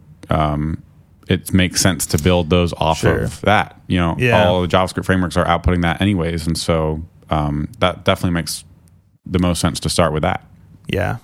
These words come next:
Speaker 2: I think
Speaker 1: And I
Speaker 2: I
Speaker 1: just
Speaker 2: think
Speaker 1: know, I just know that I can use all of my Tailwind U I components if I'm working on a Gatsby site, if I'm working on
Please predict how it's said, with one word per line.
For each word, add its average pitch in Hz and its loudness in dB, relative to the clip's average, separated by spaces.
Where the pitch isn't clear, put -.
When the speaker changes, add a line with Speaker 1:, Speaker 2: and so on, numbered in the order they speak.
Speaker 2:
I 175 2
think - 2
Speaker 1:
And 165 4
I 156 4
Speaker 2:
I - 2
Speaker 1:
just 127 4
Speaker 2:
think 202 4
Speaker 1:
know, 123 6
I 117 4
just 113 -2
know 113 2
that 107 4
I 101 4
can 98 0
use 98 0
all 98 2
of 90 -2
my 87 0
Tailwind 90 0
U 87 0
I 87 2
components 85 -2
if - -2
I'm 82 0
working 82 0
on 78 0
a 80 -2
Gatsby 113 0
site, 95 2
if 87 -4
I'm 78 -2
working 80 -4
on - -4